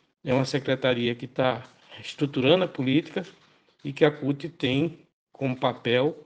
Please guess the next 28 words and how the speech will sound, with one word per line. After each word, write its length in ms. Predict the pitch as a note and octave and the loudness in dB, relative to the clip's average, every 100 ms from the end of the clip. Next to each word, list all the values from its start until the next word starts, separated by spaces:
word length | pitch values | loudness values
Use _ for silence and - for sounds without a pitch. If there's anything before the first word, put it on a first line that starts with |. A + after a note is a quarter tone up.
| _ _ _ _ - | _ _ _ _ -8
se 160 | - | -2
voltar 580 | B2 C#3+ C3+ A#2+ B2+ D#3+ D#3+ | 6 6 6 4 6 4 0
pra 100 | C#3 | -2
ajudar 340 | C3+ B2 B2+ | -2 2 2
na 120 | C3+ | 2
construção 340 | C3 B2+ - A#2+ | -2 -6 -6 -6
dessa 220 | B2+ B2 | -8 -8
política. 420 | - G#2+ F#2+ - - _ _ | -6 -6 -8 -16 -20 _ _
Então, 160 | A#2+ | -4
o 180 | B2 A#2+ | -4 -4
desafio 400 | G#2+ B2 G#2 A#2+ | 0 2 4 4
é 20 | |
grande, 500 | G#2+ G#2+ B2+ F3 F#3 - _ _ _ _ _ - | 4 4 4 2 -2 -10 _ _ _ _ _ -8
é, 540 | B2 A#2+ A#2 A2+ A2+ - - | -2 0 2 0 -4 -8 -6
é, 140 | A#2+ | -4
a 160 | - A2 | -4 -2
gente 180 | C3 | -4
precisa 760 | - A#2 - C#3+ C3+ A#2 A#2 A#2 - | -4 -4 0 4 4 4 0 -4 -12
estruturar 720 | - C#3+ C3+ B2+ C3 F#3 - | -2 -2 2 4 6 4 0
todo 160 | - C3+ | -4 -4
o 40 | |
processo 600 | C3+ C3 - C3+ C#3+ D3 | 0 0 2 4 4 2
da 60 | - | -8
secretaria, 640 | - - A#2+ - A2+ A#2 | -10 -8 -6 -4 -4 -2
não 100 | C3+ | -2
tem 180 | B2+ C3 | -2 -4
nada 360 | A#2 B2+ C#3 C3 | -2 -2 -2 -4
pronto. 420 | - A#2+ D3+ - | -6 -4 -4 -8